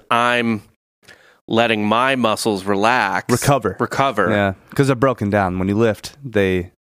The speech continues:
Speaker 1: Right.
Speaker 2: they break
Speaker 1: But
Speaker 2: down.
Speaker 1: he was doing the same thing, right? He took a nap afterwards. He's letting his muscles recover. Do you think his muscles over-recovered and filled out into his scrotum?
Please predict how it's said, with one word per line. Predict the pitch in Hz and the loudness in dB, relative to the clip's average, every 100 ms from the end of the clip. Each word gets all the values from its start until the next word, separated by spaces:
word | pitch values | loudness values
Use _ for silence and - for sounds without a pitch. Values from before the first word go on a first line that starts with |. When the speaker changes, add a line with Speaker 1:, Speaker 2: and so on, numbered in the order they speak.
| _ | _
Speaker 1:
Right. | 120 101 - | 0 0 -2
Speaker 2:
they | 98 | -2
break | 90 92 - | 0 -2 0
Speaker 1:
But | 123 | 0
Speaker 2:
down. | 87 | 0
Speaker 1:
he | - 170 214 | -2 0 2
was | 170 120 101 101 - - | 2 2 2 -2 -4 -8
doing | 110 131 123 107 | -2 0 0 -2
the | 98 | -2
same | - 117 104 98 | 0 0 0 0
thing, | 190 190 101 | 0 2 0
right? | 98 110 | 0 0
He | 143 123 | 0 -4
took | - 147 | -4 -4
a | 170 | 0
nap | 208 247 | 0 0
afterwards. | 107 95 104 98 98 | 0 -2 -2 -2 -2
He's | 113 | 0
letting | 131 | 0
his | 139 | 0
muscles | 151 185 127 | 0 -2 -2
recover. | 107 - 101 101 - - - _ - | -4 0 -2 -2 -10 -20 -20 _ 0
Do | 131 | 2
you | 143 | 2
think | 143 | 0
his | 131 | 0
muscles | 127 131 123 110 - | 0 0 0 -2 0
over-recovered | 175 180 147 117 - 113 104 101 98 | 0 2 2 0 2 0 2 0 0
and | 98 | -4
filled | - 120 110 | 0 2 2
out | 104 95 - _ _ - | 0 -2 -8 _ _ -4
into | 101 101 | -2 -2
his | 98 95 | -4 -4
scrotum? | - 123 101 90 107 | -2 0 0 -2 -10